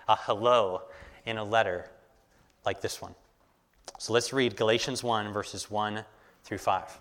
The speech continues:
Again, it's in your bulletin, or you can look at the text. It says,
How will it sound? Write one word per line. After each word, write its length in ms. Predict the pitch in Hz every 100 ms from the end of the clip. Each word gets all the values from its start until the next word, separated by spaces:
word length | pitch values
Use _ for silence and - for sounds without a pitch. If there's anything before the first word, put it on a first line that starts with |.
| - - - - - _ - - -
Again, 120 | 120
it's 140 | 110 120
in 60 |
your 100 | 117
bulletin, 440 | 117 113 110 107 104
or 40 |
you 60 | 95
can 140 | 98
look 140 | 98
at 40 | -
the 80 | 101
text. 460 | - 90 - - - _ _ - -
It 60 |
says, 120 | -